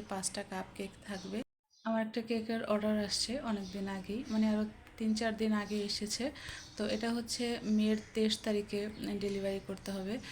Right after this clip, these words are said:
তো সেই জন্য এই বক্সটা আনা। তো এটা আমার এ-, এবার ফার্স্ট টাইম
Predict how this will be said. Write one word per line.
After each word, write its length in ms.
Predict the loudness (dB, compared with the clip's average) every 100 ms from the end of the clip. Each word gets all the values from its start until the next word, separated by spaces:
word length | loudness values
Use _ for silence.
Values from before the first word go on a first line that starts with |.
| -10
তো 80 | -2 2
সেই 220 | 4 4
জন্য 200 | 4 2
এই 100 | 2
বক্সটা 400 | 2 0 -2 -2 -2
আনা। 280 | -2 -2 -2 -4 -10 -14 -16 -20 -10
তো 100 | -6 -4 -4 -8 -12 -4
এটা 260 | -2 2 2
আমার 260 | 2 4 2 2
এ-, 200 | 0 0 -2
এবার 240 | -2 -2
ফার্স্ট 320 | 2 2 4 2
টাইম 180 | 0